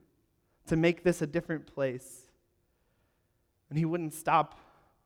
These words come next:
until he got to the elderly. And he said, "I want to know how you're going to care for the elderly." Because every single soul matters from before they are born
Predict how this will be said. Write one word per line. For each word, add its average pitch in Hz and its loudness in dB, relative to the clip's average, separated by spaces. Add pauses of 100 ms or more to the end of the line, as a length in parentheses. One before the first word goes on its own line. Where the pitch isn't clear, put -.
(460)
until 160 4
he 156 6
got 175 0
to 196 -8
the 156 -2
elderly. 151 2
And 139 -6
he 165 -6
said, 156 0
"I 147 8
want 170 4
to 185 0
know 175 0
how 170 -2
you're 160 4
going 160 2
to 143 0
care 160 -2
for 143 -10
the 131 -2
elderly." 120 -6 (1120)
Because 156 0
every 196 8
single 202 4
soul 190 6
matters 170 2
from 160 0
before 190 2
they 208 6
are 190 6
born 175 2